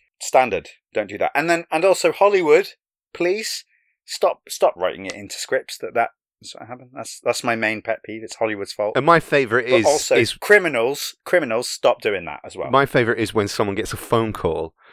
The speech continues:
Speaker 2: and they go, "Are you watching, are you watching the T V?" Like,
Speaker 1: Yeah.
Speaker 2: "No, no, no. Like, turn on channel two now." And the news report is always just starting when they turn it on. Well, how the
Speaker 1: <laughs>
Speaker 2: fuck
Speaker 1: Yeah.
Speaker 2: did that person manage to tell them that it was on channel two
Speaker 1: Yeah, yeah.
Speaker 2: already?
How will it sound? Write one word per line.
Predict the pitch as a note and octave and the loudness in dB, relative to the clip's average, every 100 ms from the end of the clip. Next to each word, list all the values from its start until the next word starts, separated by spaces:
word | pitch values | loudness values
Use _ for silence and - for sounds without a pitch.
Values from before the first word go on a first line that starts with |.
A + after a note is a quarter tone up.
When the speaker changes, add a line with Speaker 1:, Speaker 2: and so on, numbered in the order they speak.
| - - - - | -20 -20 -16 -6
Speaker 2:
and | A2+ | 0
they | |
go, | G2 F#2+ F#2+ | 2 2 2
"Are | |
you | A#2 | 0
watching, | A#2 G#2+ - A#2 G#2+ G2+ - _ _ _ - | 2 2 2 0 0 -6 -12 _ _ _ -2
are | |
you | A2+ | 2
watching | A#2 - G#2+ | 2 2 -2
the | |
T | G2+ A#2 | 0 0
V?" | A2 F2+ | 0 0
Like, | E2+ | 0
Speaker 1:
Yeah. | A2 B2 | 2 2
Speaker 2:
"No, | A#2 | 4
no, | |
no. | A2+ F#2 | 2 0
Like, | F2+ - | -4 -6
turn | - D3+ | 2 4
on | C#3 | 4
channel | - C3+ A#2 | 2 0 0
two | - A#2 | 0 -2
now." | G#2 G#2+ F2 - - - - - | 0 0 0 -4 -14 -20 -8 -4
And | C3 | 0
the | B2+ | 0
news | C#3 E3 D3+ | 2 2 2
report | - E3 D3+ - | 2 6 6 6
is | C3 - | -4 0
always | D3 C#3+ C#3+ B2+ - | 4 6 4 2 -4
just | - C#3+ - | 2 2 2
starting | - C#3+ C3+ G#2 | 2 2 2 0
when | G#2+ | 0
they | A2 | 0
turn | - A2+ A2+ | 2 2 2
it | |
on. | A#2 G2 D#2 - - - | 2 0 -2 -14 -20 2
Well, | G#3 | 6
how | G#3+ C4+ | 10 10
the | B3 | 8
Speaker 1:
<laughs> | |
Speaker 2:
fuck | - - C4+ - | 4 8 8 8
Speaker 1:
Yeah. | B3 | 2
Speaker 2:
did | |
that | B3 A3+ | 2 4
person | A#3+ A#3+ A#3 A3+ | 10 10 10 2
manage | A3+ A3+ - | 0 0 0
to | A#3 | 2
tell | A#3 A3 | 8 8
them | G#3 A3 | 8 4
that | A3+ | 2
it | A3 | 2
was | A3 | 2
on | A3+ | 0
channel | - A#3 A3+ | 2 2 2
two | - A#3+ | 2 2
Speaker 1:
Yeah, | |
yeah. | D#3+ | 2
Speaker 2:
already? | F#2+ E2+ | 2 -2